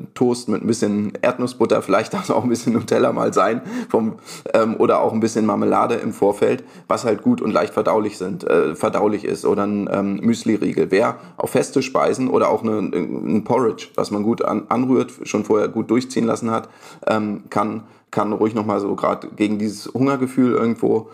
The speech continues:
ähm, ähm, helfen. Aber grad, wenn wir natürlich wieder, äh, von Ballaststoffen sprechen, äh, <laughs> ka-, muss man da die individuelle Verträglichkeit wieder berücksichtigen. Wer Schwierigkeiten hat mit einer festen Speise,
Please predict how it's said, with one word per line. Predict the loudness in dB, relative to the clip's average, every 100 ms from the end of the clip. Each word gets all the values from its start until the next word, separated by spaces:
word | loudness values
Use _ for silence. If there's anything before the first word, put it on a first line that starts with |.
| -20 -16 -2
ähm, | 0 0 -2 -4 -6 -4
ähm, | -2 0 -2
helfen. | 0 2 2 0 -4 -4 -20 -20
Aber | -4 -2 2 2 0 -4
grad, | 0 0 0 -12 -18 -14 -14 -12 -12
wenn | -12 -4 0 0
wir | 0 -2
natürlich | -2 -2 0
wieder, | 0 0 -2 -4
äh, | -2 -2
von | -2
Ballaststoffen | 0 0 0 -2 -2
sprechen, | -8 -2 0 0 -4 -2
äh, | 0 0 -2 -6 -8 -8
<laughs> | -10 -10 -2
ka-, | -2 0 -4 -4
muss | -2 0
man | 2
da | 0
die | 0
individuelle | -2 2 2 2
Verträglichkeit | 0 0 0 0 -2 -2 0
wieder | -2
berücksichtigen. | 0 -2 -4 -8 -6 -8 -10 -20 -16 0
Wer | 0
Schwierigkeiten | 2 2 2 0 0 -2 0
hat | -4 -2
mit | -4 -4 -4
einer | -2 -2 -4
festen | -2 -4 -4 -10
Speise, | -2 0 2 2 0